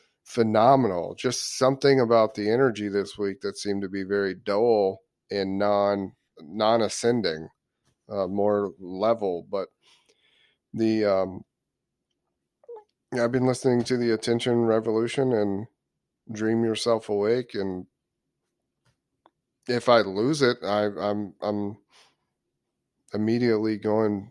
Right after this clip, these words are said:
back to the breath. So I'm, I'm either go to the breath, you know, the feeling, uh, when I inhale, or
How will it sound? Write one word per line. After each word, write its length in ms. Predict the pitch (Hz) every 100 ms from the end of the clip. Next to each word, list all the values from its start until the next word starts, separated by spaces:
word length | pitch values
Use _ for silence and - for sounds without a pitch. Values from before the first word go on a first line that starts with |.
| - -
back 340 | 101 90 -
to 100 | 110
the 100 | 101
breath. 380 | 90 101 123 123
So 200 | - 104
I'm, 360 | 98 92 95 110 _ _ _
I'm 240 | 104 101
either 240 | 104 110 107
go 200 | 110 113
to 140 | 120
the 80 | 113
breath, 380 | 113 107 135 - - - - _ _ _ _ _ _ -
you 160 | 113 110
know, 140 | 107
the 100 | 101
feeling, 560 | - 120 117 127 131 - _ _ 104
uh, 100 | 104
when 180 | 107 107
I 180 | 107 113
inhale, 420 | 117 117 120 123
or 340 | 107 110 110